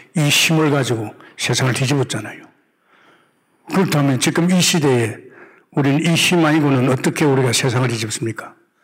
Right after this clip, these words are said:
질서를 파괴되어 있고 있죠. 이 뭐 그리스도를 대적하고 우리를 대적하고 있잖아요. 반드시 우리에게도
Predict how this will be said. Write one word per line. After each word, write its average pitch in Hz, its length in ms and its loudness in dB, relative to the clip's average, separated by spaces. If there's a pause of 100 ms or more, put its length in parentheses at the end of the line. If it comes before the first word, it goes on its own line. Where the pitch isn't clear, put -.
(540)
질서를 139 420 0
파괴되어 127 420 0
있고 120 220 -4
있죠. 117 320 -10 (440)
이 135 100 0
뭐 117 140 0
그리스도를 131 460 0
대적하고 120 460 0
우리를 127 180 -2
대적하고 120 440 0
있잖아요. 110 400 -8 (760)
반드시 151 840 0 (320)
우리에게도 139 720 0